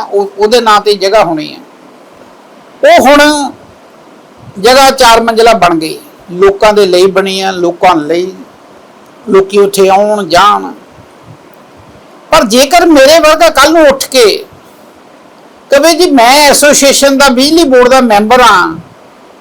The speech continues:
ਤੇ ਦੂਜੇ ਨਹੀਂ ਆ ਸਕਦੇ, ਤਾਂ ਮੇਰਾ ਖਿਆਲ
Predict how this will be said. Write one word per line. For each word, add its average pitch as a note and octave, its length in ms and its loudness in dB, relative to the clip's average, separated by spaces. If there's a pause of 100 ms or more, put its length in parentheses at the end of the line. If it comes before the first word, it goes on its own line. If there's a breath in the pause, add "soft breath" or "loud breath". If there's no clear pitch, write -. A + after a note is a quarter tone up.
(640)
ਤੇ C#4 120 2
ਦੂਜੇ A3+ 380 0
ਨਹੀਂ C#4+ 220 2
ਆ C#4+ 160 2
ਸਕਦੇ, G3 540 -2 (600)
ਤਾਂ B3+ 120 0
ਮੇਰਾ A3+ 300 0
ਖਿਆਲ G3 340 0